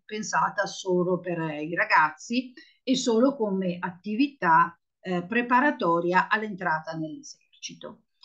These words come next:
Eh, questa protagonista è molto simpatica, eh, fa sempre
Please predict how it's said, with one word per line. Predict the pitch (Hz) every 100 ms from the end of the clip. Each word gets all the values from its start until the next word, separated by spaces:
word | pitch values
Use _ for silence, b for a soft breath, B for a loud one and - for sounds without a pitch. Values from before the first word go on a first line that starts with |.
| b b -
Eh, | 208 208 196 190 190 185 -
questa | 247 247 240 208 202 196 196 190 190 180 -
protagonista | 208 220 233 269 - 247
è | 214
molto | 226 220 190
simpatica, | 180 185 175 262 240 214 214 185 190 180 175 175
eh, | 190 175 170
fa | 202
sempre | 190 202 185 180 180 180 170 160